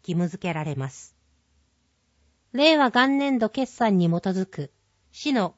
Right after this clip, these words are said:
健全化判断比率及び資金不足比率は、すべて基準を下回り、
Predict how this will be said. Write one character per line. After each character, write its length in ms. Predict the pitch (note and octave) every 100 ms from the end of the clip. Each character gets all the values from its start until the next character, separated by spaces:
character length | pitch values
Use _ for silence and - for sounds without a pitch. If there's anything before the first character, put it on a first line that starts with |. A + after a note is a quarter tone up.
| _
健 260 | B3+ C#4+
全 240 | C#4+ C#4+ C#4
化 160 | C4+
判 260 | A#3 B3+ C4
断 220 | B3+ B3+
比 140 | - G#3
率 400 | F3 - C#3 - _ _ _ -
及 240 | A3 G#3
び 220 | G3+ G3+ _ _ _ _
資 160 | - -
金 240 | D4 D4+
不 100 | C#4+
足 240 | C4+ C#4 C4+
比 120 | C4
率 280 | A#3 - D#3
は、 160 | C#3 - _ _ _ _ _ _
す 180 | - D4
べ 140 | D4+
て 160 | - E3+
基 180 | -
準 300 | F#3 B3 B3
を 80 | A#3
下 260 | A3 - A3+
回 300 | G#3+ G#3+ F#3
り、 140 | C3+